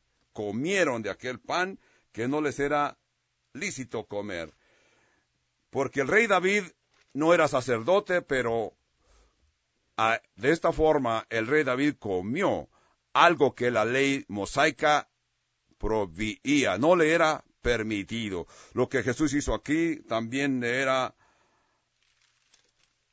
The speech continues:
legal. Lo que hizo el rey David no le ha permitido, así Jesús dice que él es el, el Hijo del Hombre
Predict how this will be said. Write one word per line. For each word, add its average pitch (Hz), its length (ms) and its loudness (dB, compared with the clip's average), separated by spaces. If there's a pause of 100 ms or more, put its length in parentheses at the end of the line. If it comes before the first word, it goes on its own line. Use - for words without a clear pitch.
(260)
legal. 110 540 -4 (540)
Lo 123 340 -4
que 123 500 -4 (1000)
hizo 196 340 -2
el 190 40 -2
rey 196 200 2
David 180 240 0
no 185 100 0
le 185 80 2
ha 160 60 0
permitido, 180 800 -4
así 113 340 -6
Jesús 120 360 -8
dice 127 300 -8
que 117 160 -8
él 120 80 -8
es 120 180 -6
el, 92 240 -8 (1600)
el 120 180 0
Hijo 185 260 4
del 214 120 6
Hombre 131 580 0